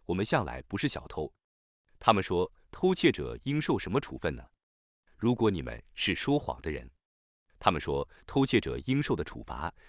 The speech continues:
是在谁的粮袋里搜出酒杯来，就把谁当作奴仆。我们是这样惩罚不义者的。”优素福在检查他弟弟的粮袋之前，先检查了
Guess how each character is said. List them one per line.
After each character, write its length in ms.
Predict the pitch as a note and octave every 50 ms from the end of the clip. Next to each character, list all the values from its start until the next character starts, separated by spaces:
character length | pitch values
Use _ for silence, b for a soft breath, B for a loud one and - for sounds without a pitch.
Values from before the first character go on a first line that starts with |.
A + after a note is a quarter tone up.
| b
是 180 | b - D3 B2+
在 160 | - F2+ D#2+
谁 260 | D2 - - E2 E2
的 120 | B2+ - G#2
粮 180 | D#2+ C#2+ D#2
袋 180 | F#2 - F#2+ D#2
里 160 | - A#1+ B1
搜 220 | - - A2+ G2+
出 140 | - - A2
酒 180 | - - - -
杯 220 | - A#2 B2+ C3
来， 200 | G2+ - - A1+ - b b b b b b
就 120 | - - A#2
把 140 | - - -
谁 400 | - - - - C#2+ G2+ - - -
当 160 | - G2 F2
作 160 | E2+ - A#1+ -
奴 180 | B1+ C2+ D#2
仆。 300 | D2+ - - A#1 A#1+ - - _ _ _ _ _ _ _ _ _ _ _ _ _
我 120 | - F2+
们 160 | G2 G#2 G#2+
是 140 | A2+ - C3
这 100 | A#2+ D#3
样 180 | D3 G#2+ F2 E2
惩 240 | D#2+ - - G2 A2+
罚 160 | - F#2 F2+
不 140 | - - E2+
义 140 | E2+ E2+
者 180 | - - - -
的。” 140 | - - - _ _ _ _ _ _ _ _ _ _ _ _ _ _
优 160 | - C3+ C#3
素 160 | C#3+ - B2+ G#2
福 280 | - - D#2+ F2 G#2
在 200 | A2+ - A2+ G2+
检 180 | F#2 - E2+ C#2
查 160 | - - D#2+
他 180 | - - E2 E2+
弟 200 | - E3 D3 A#2+
弟 100 | - E2+
的 100 | D2 C#2
粮 180 | D2 C#2 D#2 G#2
袋 120 | - F#2
之 140 | D#2+ - A2
前， 340 | - - - - B1+ C2 - b b b b b
先 240 | - - D3 D3 D#3
检 200 | - - E2+ C2 C2
查 180 | - - -
了 160 | D#2+ E2+ -